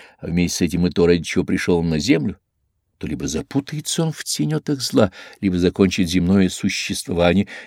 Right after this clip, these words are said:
ничего не собрав для своего высшего «я», то есть не выполнив задание духа. Но если, воздавая кесарево кесарю, а Божье Богу и устремляясь вверх по лестнице света, твёрдо и прочно будет стоять человек на земле,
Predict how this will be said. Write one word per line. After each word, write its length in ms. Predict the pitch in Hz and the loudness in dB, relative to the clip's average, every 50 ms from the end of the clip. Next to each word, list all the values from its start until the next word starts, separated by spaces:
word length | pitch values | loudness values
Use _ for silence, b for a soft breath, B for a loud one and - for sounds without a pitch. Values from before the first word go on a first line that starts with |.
| B - | B -2
ничего 340 | 90 85 - - - 90 | -2 -2 0 2 2 4
не 120 | 90 92 92 | 6 6 4
собрав 420 | - - 92 85 92 95 98 90 | 4 4 2 4 6 4 4 6
для 120 | 92 95 95 | 4 2 2
своего 300 | - - 101 98 98 98 | 2 4 6 6 6 8
высшего 380 | 107 113 107 - - 147 143 | 6 4 4 2 0 0 0
«я», 240 | 147 151 156 135 117 B B B B | 0 2 0 0 0 B B B B
то 60 | - | 2
есть 180 | 101 - - | 2 2 6
не 160 | - 120 113 110 | 8 8 8 8
выполнив 600 | 101 104 113 143 160 - - 170 170 165 165 156 | 8 6 4 4 4 4 2 2 2 0 -2 -2
задание 420 | 151 170 156 175 170 160 160 156 | -4 -4 -2 -2 -4 -4 -4 -6
духа. 320 | 143 135 127 98 - - 80 - _ _ _ _ _ _ _ _ _ _ _ _ _ _ _ _ _ _ _ _ _ - | -4 -4 -4 -4 -4 -8 -14 -14 _ _ _ _ _ _ _ _ _ _ _ _ _ _ _ _ _ _ _ _ _ 0
Но 240 | 87 90 92 95 95 | 4 6 8 8 8
если, 680 | 98 95 101 123 147 156 135 - - - - - 82 | 8 6 8 8 8 8 8 4 2 0 -2 -4 -4
воздавая 640 | 76 80 80 78 73 71 82 82 87 85 85 85 - _ | -2 -2 -2 -4 -2 0 2 4 6 6 6 4 2 _
кесарево 680 | _ - 147 143 143 - - - 131 123 123 117 123 123 120 _ _ | _ 4 4 4 4 4 2 4 4 4 6 4 2 0 -2 _ _
кесарю, 480 | - 110 95 - - - 76 73 65 B B B B B B B B B | -4 -4 -4 -4 -6 -8 -8 -10 -12 B B B B B B B B B
а 140 | - 90 90 | 2 2 4
Божье 460 | 87 104 123 131 120 101 113 139 139 | 8 8 8 8 8 6 6 4 6
Богу 340 | 120 127 135 117 92 98 95 | 8 6 4 6 6 6 8
и 100 | 95 95 | 8 8
устремляясь 640 | 92 - - - 98 104 113 120 123 113 - - | 6 4 2 2 6 6 8 8 8 6 4 2
вверх 560 | - 98 92 104 131 143 131 90 - - - - | 2 2 4 6 6 6 6 6 2 -2 -14 -12
по 100 | _ - | _ -6
лестнице 520 | 87 85 85 85 - - 82 - - 85 | -6 -4 -4 -6 -6 -8 -8 -8 -8 -6
света, 420 | 82 - - 101 95 95 - 95 B B B B B B _ | -6 -4 -2 0 0 0 -2 -4 B B B B B B _
твёрдо 380 | - - 92 101 101 92 85 87 | -6 2 6 6 6 6 8 6
и 60 | 90 | 4
прочно 340 | 82 - 98 92 - - 92 | 6 6 4 4 4 2 0
будет 220 | 78 80 82 80 | 0 0 -2 -2
стоять 340 | - - 90 85 85 85 80 | -2 2 4 4 4 4 2
человек 380 | - - - 78 73 73 - - | 0 -4 -2 -2 -4 -4 -6 -6
на 100 | 71 67 | -8 -8
земле, 400 | - - - - 95 113 120 | -6 -6 -6 -4 -4 -4 -4